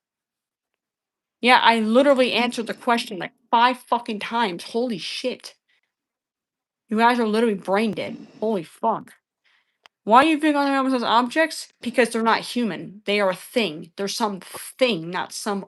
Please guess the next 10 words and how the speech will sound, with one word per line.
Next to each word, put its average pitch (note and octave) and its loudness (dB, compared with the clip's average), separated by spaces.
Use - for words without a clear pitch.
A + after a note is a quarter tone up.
one. E3+ -6
Some F#3+ -4
one C4+ 2
refers G#3+ -2
to A3+ -6
a F#3+ -2
human F#3 -6
or G#3+ 0
a G3+ 0
humanoid. G3+ -4